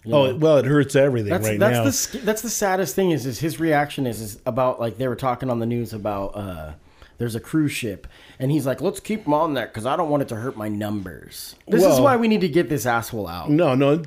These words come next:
Speaker 2: absolutely. And in fact, all the experts are saying, "Heck, get 'em off of the cruise ship because that's a petri dish.
Speaker 1: Yes.
Speaker 2: Get 'em over here where they can get the, the help." But yesterday, when they c-, canceled South by Southwest,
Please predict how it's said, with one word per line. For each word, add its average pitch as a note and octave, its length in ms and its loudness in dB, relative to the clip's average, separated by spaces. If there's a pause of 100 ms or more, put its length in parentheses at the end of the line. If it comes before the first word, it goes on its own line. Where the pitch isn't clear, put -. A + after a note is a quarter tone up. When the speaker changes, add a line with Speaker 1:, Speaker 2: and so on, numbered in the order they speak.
(140)
Speaker 2:
absolutely. B2+ 800 0
And D#3 140 4
in D3 100 4
fact, D3 340 0
all D3+ 140 4
the C3 160 2
experts D#3 400 0
are A2+ 60 0
saying, A#2 260 0
"Heck, D3+ 340 0
get D3 120 4
'em C#3 200 0
off D#3+ 280 0
of C#3 80 0
the A#2+ 60 2
cruise A2+ 280 0
ship B2+ 300 -2
because A#2+ 260 -2
that's C3+ 320 0
a G#2+ 180 0
petri C#3 460 -2
dish. G2+ 460 -4
Speaker 1:
Yes. G#2 280 -8
Speaker 2:
Get C#3+ 120 4
'em D3 100 4
over C3+ 140 4
here C3+ 100 4
where C3 100 4
they B2 100 4
can A2+ 100 0
get A2 240 -2
the, A#2 180 0
the A2+ 140 -2
help." C#3 260 -2 (220)
But F3+ 100 -4
yesterday, A#3 380 4
when D3+ 160 4
they F#3+ 80 2
c-, F#3+ 60 -10 (280)
canceled E3 540 -2
South C#3+ 280 -2
by C3+ 120 0
Southwest, A#2 840 -2